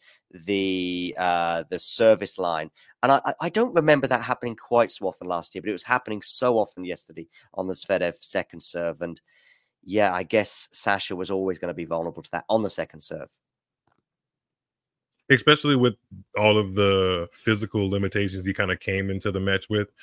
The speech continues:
Speaker 2: on the
Speaker 1: Yeah,
Speaker 2: heels at
Speaker 1: agreed.
Speaker 2: that Yonex Center. And he, I
Speaker 1: Agreed.
Speaker 2: think I specifically remember he was getting, like,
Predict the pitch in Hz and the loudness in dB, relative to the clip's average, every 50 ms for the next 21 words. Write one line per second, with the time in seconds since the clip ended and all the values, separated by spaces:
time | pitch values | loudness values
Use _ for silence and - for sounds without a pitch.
0 | - - - _ _ - 101 95 95 95 87 - - 98 98 87 98 95 92 113 | -20 -20 -20 _ _ -2 0 0 0 2 4 6 6 6 4 2 0 0 2 2
1 | 95 92 87 85 92 92 95 101 98 - - - 104 104 107 107 - _ _ - | 2 2 0 0 -4 -2 -2 -2 -4 -2 0 0 0 0 0 -2 -6 _ _ -20
2 | - - - _ - 113 113 113 117 120 120 117 - 107 113 - 123 120 117 110 | -20 -20 -20 _ 4 6 6 8 6 4 2 2 2 2 4 6 6 6 6 4
3 | 107 104 95 - - - - - - 107 110 107 107 104 107 101 98 101 101 101 | 4 2 0 -4 -14 -20 -16 -10 -4 -2 0 0 0 0 0 2 2 2 2 2
4 | 101 98 101 95 98 92 85 101 101 98 95 95 92 90 | 2 2 2 0 0 -2 -2 -2 -2 0 0 0 -2 -2